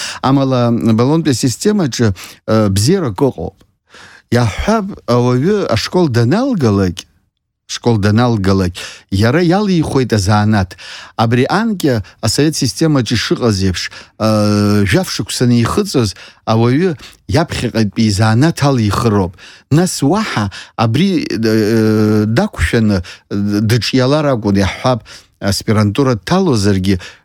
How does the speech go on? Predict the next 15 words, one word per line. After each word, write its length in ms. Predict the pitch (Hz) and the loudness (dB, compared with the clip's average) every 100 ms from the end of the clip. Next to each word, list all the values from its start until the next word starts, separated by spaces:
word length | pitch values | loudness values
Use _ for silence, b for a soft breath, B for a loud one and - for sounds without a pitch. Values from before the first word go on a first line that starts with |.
| - | -6
базовое 640 | 92 139 110 110 101 101 | -2 0 0 0 2 2
зна-, 260 | 92 107 - | 2 0 0
базовые 540 | 104 120 104 95 98 92 | 0 0 0 2 2 2
знания 500 | 104 170 214 175 131 | 2 2 2 2 2
у 80 | |
него 240 | 104 104 135 | 2 2 2
должны 340 | 117 95 117 | 0 0 0
были 200 | 127 117 | 0 0
быть 300 | 104 135 - B B _ _ - | 2 0 -2 B B _ _ 0
университетские. 1040 | 113 104 90 104 - 95 - - 69 - B B B B | 2 2 0 -2 0 -2 -2 -8 -10 -12 B B B B
И 280 | 190 214 - - | 0 0 -2 0
нас 340 | 120 185 - | 0 0 0
убри 220 | 131 113 | 0 2
асистема 540 | 110 110 98 - 143 120 | 2 0 -2 0 2 4
лакәын, 440 | 110 117 165 170 | 2 2 0 0